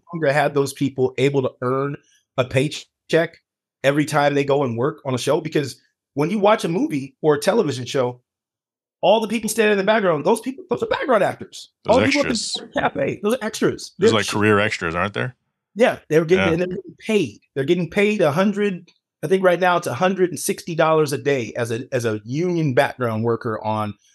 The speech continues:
Speaker 1: a television show.
Speaker 2: Which
Speaker 1: And it's
Speaker 2: to, to some people sounds like a lot, but it's, it's not a lot. And again,
Speaker 1: It's not a
Speaker 2: it goes
Speaker 1: lot.
Speaker 2: back to what we're saying earlier. You're not booking back to back. Okay, Monday I'm gonna be the background on this show. Tuesday, I, I,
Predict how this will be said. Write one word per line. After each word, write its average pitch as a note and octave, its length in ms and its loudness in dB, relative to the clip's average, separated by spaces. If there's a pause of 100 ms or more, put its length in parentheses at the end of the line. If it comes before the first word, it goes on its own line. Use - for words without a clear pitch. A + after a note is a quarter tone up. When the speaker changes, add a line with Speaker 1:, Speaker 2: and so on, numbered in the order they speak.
(120)
Speaker 1:
a A2+ 80 -4
television A#2+ 560 0
show. - 200 -8 (340)
Speaker 2:
Which F3 160 2
Speaker 1:
And C3 100 4
it's A#2+ 100 -2 (100)
Speaker 2:
to, F#2+ 380 -6 (420)
to D3 100 2
some F#3 220 2
people C3+ 260 2
sounds A#2+ 300 2
like G#2 180 0
a G2 60 0
lot, G#2+ 340 2
but G2 160 -2
it's, G2+ 220 -2
it's A#2 280 0
not A#2 220 2
a F2 80 2
lot. F2 320 0 (300)
And G#2 120 -4
again, G#2+ 180 0
Speaker 1:
It's G#2+ 60 4
not A3+ 80 4
a A#3+ 40 2
Speaker 2:
it C4+ 40 2
goes G#2 100 0
Speaker 1:
lot. F#2+ 60 -8
Speaker 2:
back G#2+ 160 0
to G#2+ 60 -4
what F#2+ 80 -2
we're F#2+ 100 -2
saying F2+ 260 0
earlier. F2+ 260 -2
You're F2+ 100 -2
not F#2+ 220 -4
booking F#2+ 340 -6
back E2+ 240 -2
to F#2 80 -10
back. E2+ 300 -4
Okay, F#2 260 -6 (420)
Monday G#2+ 280 2
I'm G#2 100 0
gonna G2+ 100 -2
be F#2+ 140 -2
the F#2 100 -4
background F#2+ 580 -2
on F2+ 100 -4
this G2 120 0
show. F#2 380 2
Tuesday, F#2 400 -4
I, F2+ 180 -4
I, G#2 340 -6